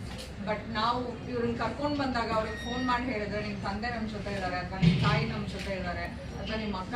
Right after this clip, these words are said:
ತಂಗಿ ನಮ್ ಜೊತೆ ಇದ್ದಾರೆ" ಅಂದ್ರೆ ಎಷ್ಟೊಂದ್ ಜನ "ನಮ್ಗೆ ಬೇಡ ಅವರು" ಅಂತ ಹೇಳಿ ವಾಪಸ್ ಹೋಗಿದ್ದಾರೆ.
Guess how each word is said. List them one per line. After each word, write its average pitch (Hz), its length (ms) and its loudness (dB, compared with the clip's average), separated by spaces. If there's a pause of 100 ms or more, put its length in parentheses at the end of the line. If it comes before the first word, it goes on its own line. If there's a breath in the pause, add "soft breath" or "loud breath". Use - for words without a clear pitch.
(120)
ತಂಗಿ 226 220 0
ನಮ್ 208 220 -2
ಜೊತೆ 196 220 -4
ಇದ್ದಾರೆ" 185 320 -2
ಅಂದ್ರೆ 175 220 -4
ಎಷ್ಟೊಂದ್ 226 460 -4
ಜನ 220 140 -2
"ನಮ್ಗೆ 185 500 -2
ಬೇಡ 202 220 0
ಅವರು" 196 400 2
ಅಂತ 180 180 -4
ಹೇಳಿ 180 440 -4 (400)
ವಾಪಸ್ 190 380 0
ಹೋಗಿದ್ದಾರೆ. - 580 -4